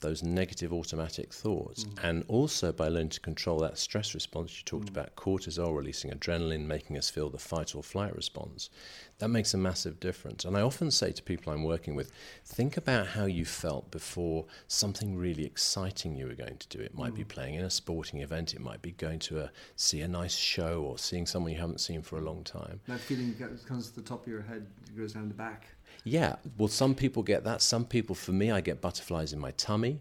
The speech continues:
Speaker 2: Mm-hmm.
Speaker 1: Some people feel a little bit lightheaded. It, it's, it's all these manifestations of our sympathetic nervous system.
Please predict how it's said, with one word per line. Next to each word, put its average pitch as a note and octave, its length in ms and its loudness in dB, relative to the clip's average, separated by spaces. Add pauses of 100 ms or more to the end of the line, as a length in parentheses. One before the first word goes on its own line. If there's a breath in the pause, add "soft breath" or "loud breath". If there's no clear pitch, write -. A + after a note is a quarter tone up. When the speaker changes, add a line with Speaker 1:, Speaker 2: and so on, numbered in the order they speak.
(160)
Speaker 2:
Mm-hmm. G#2 200 -12
Speaker 1:
Some F#2+ 200 2
people E2+ 240 -2
feel E2+ 220 2
a D2+ 60 2
little D#2+ 140 0
bit D2+ 140 -4
lightheaded. F#2 640 -2
It, - 160 2
it's, - 260 -6
it's G#2 200 -6
all B2 160 6
these G#2+ 180 6
manifestations F#2+ 920 2
of D#2+ 100 -2
our D#2+ 260 2
sympathetic E2+ 600 0
nervous G2+ 340 0
system. - 500 -2